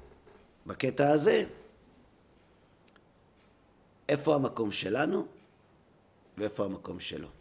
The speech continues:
שאפילו במצוות שבין אדם למקום,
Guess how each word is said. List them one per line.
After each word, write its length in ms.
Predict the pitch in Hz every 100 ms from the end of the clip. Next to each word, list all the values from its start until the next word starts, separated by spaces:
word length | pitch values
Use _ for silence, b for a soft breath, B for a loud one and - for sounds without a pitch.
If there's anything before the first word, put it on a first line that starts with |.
| - - - - _ _ _ B B B
שאפילו 800 | - 156 131 135 - 269 294 247
במצוות 840 | 180 156 143 - 113 127 247 -
שבין 500 | - - 139 123 135
אדם 320 | 123 156 196
למקום, 500 | 175 151 139 - 139